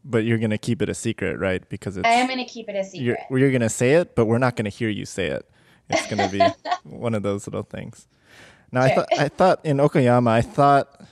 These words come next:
Speaker 1: I thought Naoshima was in Ok-, Okayama, but it turns out it's in Kagawa Prefecture.
Speaker 2: Yes.
Speaker 1: But
Speaker 2: So you can get
Speaker 1: but you can
Speaker 2: to
Speaker 1: get there,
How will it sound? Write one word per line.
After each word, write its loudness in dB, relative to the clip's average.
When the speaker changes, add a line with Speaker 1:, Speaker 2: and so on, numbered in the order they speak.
Speaker 1:
I -10
thought 0
Naoshima 2
was 0
in -2
Ok-, -2
Okayama, 2
but 0
it -8
turns -4
out 0
it's -8
in -4
Kagawa 0
Prefecture. 0
Speaker 2:
Yes. -20
Speaker 1:
But 2
Speaker 2:
So -2
you -2
can -4
get 0
Speaker 1:
but 4
you 2
can -
Speaker 2:
to -2
Speaker 1:
get -4
there, -6